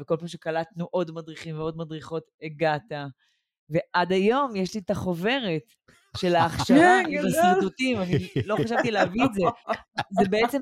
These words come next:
Speaker 1: תורה שלמה, כי גם הדרכת אותם, וגם הם יצאו עם, אה, חוברת למידה,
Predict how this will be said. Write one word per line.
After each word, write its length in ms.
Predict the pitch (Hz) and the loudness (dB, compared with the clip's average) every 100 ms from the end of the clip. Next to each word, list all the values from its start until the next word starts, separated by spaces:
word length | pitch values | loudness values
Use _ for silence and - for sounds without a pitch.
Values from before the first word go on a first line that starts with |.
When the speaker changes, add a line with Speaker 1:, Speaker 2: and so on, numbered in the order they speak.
| - | -4
Speaker 1:
תורה 300 | 226 220 247 | -4 -2 -4
שלמה, 300 | 233 233 285 233 | -4 -4 -4 -4
כי 140 | 196 - _ 185 | -10 -14 _ -8
גם 280 | 170 196 226 | -2 -2 0
הדרכת 500 | 202 180 175 147 - | -2 -2 -4 -4 -2
אותם, 440 | 156 156 156 151 151 _ _ _ - | -2 -2 -6 -6 -8 _ _ _ -4
וגם 320 | 170 175 185 | 0 0 0
הם 120 | 196 | 0
יצאו 400 | 190 185 - 214 | -2 -2 -4 -2
עם, 280 | 208 196 190 | -2 -4 -4
אה, 600 | 190 185 185 180 180 175 165 _ | -4 -4 -4 -6 -8 -10 -12 _
חוברת 520 | 190 170 202 214 214 | -6 -2 0 -2 -2
למידה, 540 | 196 185 190 269 233 | -6 -4 -2 -2 -2